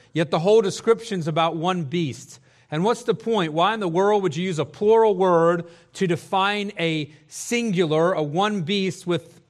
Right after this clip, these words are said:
plurality? And the whole idea is it's implying a super beast. So I'll start with fifteen. "Behold now Behemoth, which I made with thee.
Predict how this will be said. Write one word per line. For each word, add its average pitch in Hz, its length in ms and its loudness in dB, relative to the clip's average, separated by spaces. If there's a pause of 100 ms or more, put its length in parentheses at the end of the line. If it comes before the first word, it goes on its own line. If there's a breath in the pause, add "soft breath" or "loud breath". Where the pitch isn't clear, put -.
(120)
plurality? 175 760 0 (240 loud breath)
And 147 100 -4
the 165 60 0
whole 208 240 0
idea 180 400 0
is 147 100 -4
it's 143 160 -10
implying 175 560 -4
a 127 40 -8
super 135 680 -6 (180)
beast. - 540 -10 (640)
So - 120 -4
I'll 170 120 2
start 196 500 0 (100)
with 160 220 -6
fifteen. 190 560 -2
"Behold 190 440 0
now 180 360 0
Behemoth, 143 840 -2 (200 soft breath)
which 147 200 -4
I 170 120 2
made 180 420 0
with 151 200 -6
thee. 113 380 -6